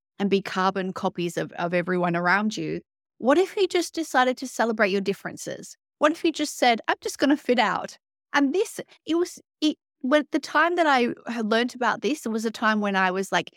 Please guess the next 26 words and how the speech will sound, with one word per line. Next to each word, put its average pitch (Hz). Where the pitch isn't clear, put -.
eating 294
a 294
bit 269
more 269
healthily. 254
I 180
was 185
definitely, 269
like, 196
departing 220
a 190
little 190
bit 180
from 185
the 180
mainstream. 175
And 220
it -
felt 277
like 302
such -
an 269
exhale, 208
like, 180
such -
a, 240